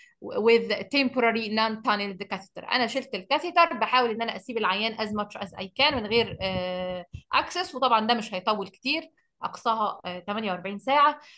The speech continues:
وبعد كده أحط له temporary non-tunneled catheter. A new permanent dialysis catheter امتى، آه، احطها؟ Should be delayed until at least forty-eight hours after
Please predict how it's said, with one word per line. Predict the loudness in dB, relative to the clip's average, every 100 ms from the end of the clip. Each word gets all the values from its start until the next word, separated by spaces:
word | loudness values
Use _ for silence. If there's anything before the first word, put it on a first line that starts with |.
| _
وبعد | 2 2 2
كده | -2 -2
أحط | -2 -6 -6 -2
له | 0 -2 -4 -2
temporary | 0 2 4 2 -2
non-tunneled | 2 2 2 2 2 2 -4 -10 -8
catheter. | -8 -8 -16 -18 _ -20 -20 -20 _ 0
A | 0
new | 2 0 2
permanent | 2 4 4 0 4
dialysis | 6 6 4 2 4 4 0 -8 -2
catheter | 0 0 2 2 2 0
امتى، | 0 0 -2
آه، | 0 -2 -2 -2 -2 -2
احطها؟ | -6 -10 _ 4 6 4
Should | 0 -6
be | -4 -4
delayed | -2 0 0 0 -2
until | -4 -4 -2 -2 0 -2
at | -2 -2
least | -6 -6 -6 -12 -8
forty-eight | -4 -2 -2 2 2 2 2
hours | 4 4 -2 -4 -2
after | -2 -2 -4 -4